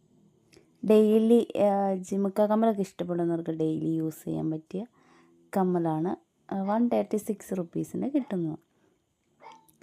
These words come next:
നെക്സ്റ്റ് അടുത്ത് വരുന്നത് എന്താ പറയുക, അതൊരു, എന്താ ഒരു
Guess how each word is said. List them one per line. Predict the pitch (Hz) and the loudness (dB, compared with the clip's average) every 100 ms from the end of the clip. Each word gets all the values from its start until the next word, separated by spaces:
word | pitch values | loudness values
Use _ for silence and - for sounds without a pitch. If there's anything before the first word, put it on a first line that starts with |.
| _ _ _ 208 | _ _ _ -4
നെക്സ്റ്റ് | 202 190 - - 214 208 196 190 190 196 | -4 -6 -14 -4 -2 2 2 2 0 -2
അടുത്ത് | 190 185 - | -2 -4 0
വരുന്നത് | 196 185 170 170 165 185 - _ _ _ _ _ _ _ _ _ _ | 0 0 -2 -2 -4 -8 -10 _ _ _ _ _ _ _ _ _ _
എന്താ | 185 175 165 156 | -8 -6 -8 -10
പറയുക, | 160 - _ - _ | -12 -18 _ -20 _
അതൊരു, | 190 190 202 202 208 214 214 202 _ _ _ - _ - - _ _ _ _ - - | -10 -8 -6 -6 -8 -8 -10 -12 _ _ _ -20 _ -20 -20 _ _ _ _ -20 -12
എന്താ | 208 196 185 180 | -8 -4 -4 -4
ഒരു | 180 180 175 | -4 -4 -6